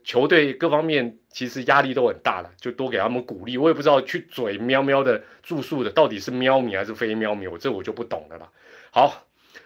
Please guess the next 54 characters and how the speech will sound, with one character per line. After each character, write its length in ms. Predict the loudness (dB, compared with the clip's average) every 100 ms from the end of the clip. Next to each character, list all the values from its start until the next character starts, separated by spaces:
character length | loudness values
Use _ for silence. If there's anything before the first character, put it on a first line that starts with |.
| _ _ _ -6
那 720 | -2 2 2 0 -4 -8 -6
算 240 | 0 0
是 140 | 0 -6
一 80 |
个， 520 | -4 2 4 4 2 0 -8 _ _ _ _ -20
呃， 180 | -12
要 160 | -8 -8
好 180 | -8 -2
好， 160 | 0
这 100 | 2
个 60 | 2
问 140 | 2
答 100 | 2
题 120 | 2 2
待 100 | 2
会 60 |
再 100 | 0
问 180 | -4 -6
好 140 | -10
了。 80 | -16 -20 _ _ _ _ _ -20 _ _ _ _
今 180 | 0 2
天 140 | 4 4
呢， 160 | 4
当 140 | 2 2
然 200 | 0 -2
会 320 | 0 0 0
跟 180 | 0 2
大 120 | 4
家 300 | 4 2 0 -8 -8
稍 180 | -2
微 100 | 0
做 240 | 0 -2 -4
一 80 | -4
点 160 | -2
小 220 | 2 4
小 180 | 4 2
的 80 | -2
一 40 |
个 80 | -6
总 280 | -4 -4 -6
结 260 | -14 -10 -8
啦， 100 | -6
或 120 | -6
者 120 | -6
说 180 | -4 -6
至 180 | -8 -10
少 160 | -8
是 120 | -8 -8
近 200 | -6 -6
期 160 | -6
的 120 | -12
一 60 | -12
个 60 | -10
总 220 | -12